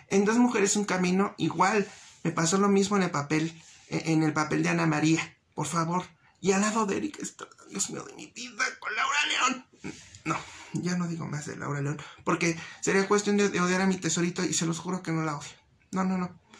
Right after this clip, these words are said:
Al contrario, que viva el amor con mi tesorito, pero no eres actriz, no eres actriz, mami.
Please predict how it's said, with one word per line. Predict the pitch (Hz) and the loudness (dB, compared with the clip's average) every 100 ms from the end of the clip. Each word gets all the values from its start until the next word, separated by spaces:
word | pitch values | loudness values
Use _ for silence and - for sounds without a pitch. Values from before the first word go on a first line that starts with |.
| - - | -16 -6
Al | 175 | 0
contrario, | 180 180 185 170 | 0 2 0 0
que | 180 | 2
viva | 190 196 | 2 4
el | |
amor | 185 170 | 2 0
con | 170 170 | 0 0
mi | 160 | 0
tesorito, | 156 165 156 165 147 | -2 -2 -2 -2 -2
pero | 139 156 - - - - | -4 -6 -12 -20 -10 0
no | 220 | 2
eres | 214 214 | 2 2
actriz, | 196 - 170 - - _ | 0 0 0 -2 -10 _
no | 208 | -4
eres | 214 202 | -2 -2
actriz, | 185 185 180 | -2 -4 -4
mami. | 175 160 160 | -2 -4 -6